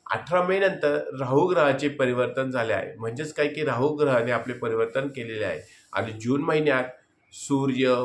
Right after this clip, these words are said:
मंगळ, बुध हे सुद्धा परिवर्तन करणार आहे. त्यामुळे बघा, जून महिना हा फार, फार विशेष आहे, फार चांगला आहे. तूळ राशीच्या व्यक्तींना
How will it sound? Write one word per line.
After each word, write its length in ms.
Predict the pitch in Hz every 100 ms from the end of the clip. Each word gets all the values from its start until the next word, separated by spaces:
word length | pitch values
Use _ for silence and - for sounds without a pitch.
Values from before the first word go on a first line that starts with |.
| 123
मंगळ, 640 | 123 117 123 131 135 127 127 131 - -
बुध 240 | 127 135 120 104 104 - _ _ 120
हे 120 | 127
सुद्धा 400 | 131 120 143 220
परिवर्तन 720 | - 131 117 117 117 151 151
करणार 320 | 143 117 107
आहे. 180 | 101 90 90 - - _ -
त्यामुळे 320 | 127 135 135
बघा, 260 | 139 135
जून 280 | 107 107 139
महिना 240 | 139 135 135
हा 200 | 127 -
फार, 280 | - 147 139 139 - -
फार 200 | 135 143
विशेष 420 | 135 123 139 131
आहे, 320 | 92 90 - _ _ _ _
फार 180 | 127 131
चांगला 360 | 131 127 123 127
आहे. 220 | 101 82
तूळ 320 | - 135 139
राशीच्या 300 | 135 - 139
व्यक्तींना 340 | 135 147 131